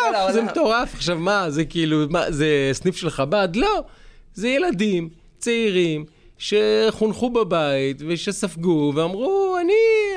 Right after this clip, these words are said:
Speaker 2: אני מודה להשם, מודה להשם." אז יאללה, תודו להשם, מה קרה? מה קרה? מה קרה? מה קרה?
Speaker 1: אני באתי לפרגן
Speaker 2: איזו
Speaker 1: על זה
Speaker 2: דרמה.
Speaker 1: היום, וזאת החולצה של
Speaker 2: איזו
Speaker 1: ליאון
Speaker 2: דרמה.
Speaker 1: וייסמן. דבר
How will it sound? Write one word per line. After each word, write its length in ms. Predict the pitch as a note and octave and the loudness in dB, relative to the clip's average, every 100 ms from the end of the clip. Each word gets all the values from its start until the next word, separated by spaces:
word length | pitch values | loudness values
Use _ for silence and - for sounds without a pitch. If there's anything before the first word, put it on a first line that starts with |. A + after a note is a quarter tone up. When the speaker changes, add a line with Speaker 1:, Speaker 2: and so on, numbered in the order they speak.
| D#4+ | -2
Speaker 2:
אני 100 | E4+ | 0
מודה 260 | F#4 E4+ F#4 | -2 -2 -2
להשם, 540 | F4+ - E4 B3 G3 F3+ | -2 -2 -2 -2 -4 -6
מודה 300 | F#3 F#3+ A#3+ | -4 0 0
להשם." 520 | A#3 F3+ G3 F#3+ E3 | 0 -2 -2 -2 -2
אז 160 | E3 | -2
יאללה, 260 | F#3 B3+ C#4+ | 0 0 -2
תודו 240 | A3+ A3 | -4 -4
להשם, 340 | G#3+ A3 - G#3 | -2 -2 -2 -4
מה 100 | E3 | -4
קרה? 300 | - F3+ E3 | -4 -4 -4
מה 100 | E3+ | -4
קרה? 400 | G3+ G3+ F#3 A#2+ | -2 -2 -2 -2
מה 140 | D#3 | -4
קרה? 400 | F3+ A#3 A#3 F#3 - - - | -4 -2 0 -2 -6 -18 -10
מה 120 | F3 G3+ | -6 -2
קרה? 440 | A#3+ A#3+ A#3 E3+ - - _ _ - - | 0 2 2 -2 -6 -20 _ _ -20 -18
Speaker 1:
אני 180 | C3 B2+ | -14 -12
באתי 220 | B2+ B2 | -12 -12
לפרגן 380 | - A#2 A#2 C3+ | -14 -14 -8 -6
Speaker 2:
איזו 180 | F3 | -2
Speaker 1:
על 60 | G3 | -2
זה 60 | F3 | 0
Speaker 2:
דרמה. 300 | G3+ G#3 F3+ | 0 0 -2
Speaker 1:
היום, 180 | E3 D3 B2+ | -6 -12 -14
וזאת 320 | B2+ B2+ C#3+ | -14 -12 -14
החולצה 300 | D3 C3 C3+ | -14 -16 -18
של 160 | - B2+ | -14 -8
Speaker 2:
איזו 200 | E3 F3+ | -8 -6
Speaker 1:
ליאון 140 | D3+ | -6
Speaker 2:
דרמה. 240 | D3+ D3 B2 | -6 -8 -10
Speaker 1:
וייסמן. 240 | A2 | -14
דבר 100 | B2+ | -8